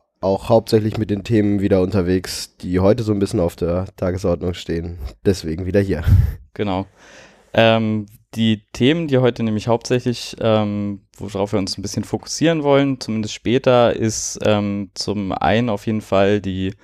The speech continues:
Speaker 2: Integration von neuen Wohnheimen in unser Netz. Ähm, und, äh, deshalb ist insbesondere auch Florian hier. Ähm, Florian, nicht zu verwechseln mit unserem stellvertretenden Schatzmeister Florian, falls wir den schon mal erwähnt haben.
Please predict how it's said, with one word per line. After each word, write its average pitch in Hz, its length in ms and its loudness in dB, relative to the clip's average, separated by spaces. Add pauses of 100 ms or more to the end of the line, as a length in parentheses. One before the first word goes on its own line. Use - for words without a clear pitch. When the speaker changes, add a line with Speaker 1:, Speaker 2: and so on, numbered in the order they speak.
(340)
Speaker 2:
Integration 110 960 2
von 98 260 -2
neuen 98 300 0
Wohnheimen 139 460 0
in 101 60 -4
unser 101 220 0
Netz. - 480 0 (100)
Ähm, 107 440 2 (400)
und, 95 400 -10
äh, 98 200 2
deshalb 104 300 2
ist 95 140 -10
insbesondere 101 560 -2
auch 92 160 0
Florian 165 480 2
hier. 160 400 2
Ähm, 104 460 -2 (340)
Florian, 131 560 2
nicht 113 240 -6
zu - 100 -8
verwechseln 110 480 0
mit 110 160 -6
unserem 98 340 -4
stellvertretenden 98 760 -4
Schatzmeister 135 540 0
Florian, 135 420 2
falls 123 220 -2
wir - 60 -2
den 113 140 -2
schon - 160 -8
mal 127 160 -2
erwähnt 120 320 -2
haben. 127 220 -2